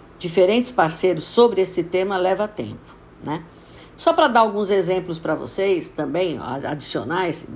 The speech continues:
de uma vivência prática minha, na Universidade Estadual do Ceará, antes da pandemia,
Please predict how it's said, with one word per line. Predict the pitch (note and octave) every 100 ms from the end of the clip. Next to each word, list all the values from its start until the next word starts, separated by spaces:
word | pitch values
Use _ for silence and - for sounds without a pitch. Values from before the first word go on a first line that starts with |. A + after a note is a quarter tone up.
| C3+
de | C3+
uma | E3+ D#3 - -
vivência | D3 D#3+ F#3 G3+ F#3+ C#3+ - - - -
prática | F3 E3+ E3+ - C3
minha, | C3 F#3+ G#3+ D3 - - - - -
na | G#3
Universidade | C4 C4+ C4+ F#3+ G3 E3+
Estadual | - F3+ E3+ E3
do | E3
Ceará, | - D#3+ C#3 E3 F#3 F#3 -
antes | F#3+ B3+ B3
da | -
pandemia, | E3+ E3+ D#3+ C#3 C#3+ F#3 F#3+ C#3+